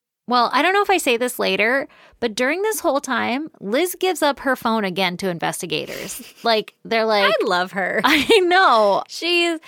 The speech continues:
Speaker 2: like, it's like that, you can't possibly be that stupid,
Speaker 1: But
Speaker 2: right?
Speaker 1: she is. She thinks that she, like, tricked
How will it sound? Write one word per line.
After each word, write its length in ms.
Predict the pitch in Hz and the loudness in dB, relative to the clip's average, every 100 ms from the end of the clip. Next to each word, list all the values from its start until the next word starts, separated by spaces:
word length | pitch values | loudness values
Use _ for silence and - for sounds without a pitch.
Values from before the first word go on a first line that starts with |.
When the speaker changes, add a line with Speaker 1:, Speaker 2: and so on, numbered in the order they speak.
| - - | -20 -8
Speaker 2:
like, 220 | 277 302 320 | -2 -2 -2
it's 160 | 311 | -4
like 180 | 381 370 | -6 -2
that, 320 | 359 277 - | 0 0 0
you 120 | 294 392 | -4 -4
can't 340 | 427 392 - | -2 -2 -4
possibly 640 | - 285 269 269 226 208 | -2 0 0 -2 -2 -2
be 180 | 190 196 | -2 -2
that 240 | 185 185 | -2 -2
stupid, 480 | - - 202 185 - | -4 -4 -2 -2 -2
Speaker 1:
But 140 | 277 - | 0 0
Speaker 2:
right? 120 | 185 | 0
Speaker 1:
she 300 | 294 - 330 | 0 0 -2
is. 80 | 269 | -2
She 200 | - 277 | -2 -4
thinks 460 | - - 302 - - | -4 -4 -2 -4 -6
that 180 | - - | -4 -4
she, 160 | 233 220 | -4 -4
like, 220 | 208 - | -4 -8
tricked 640 | - - 240 - - | -12 -8 -8 -8 -12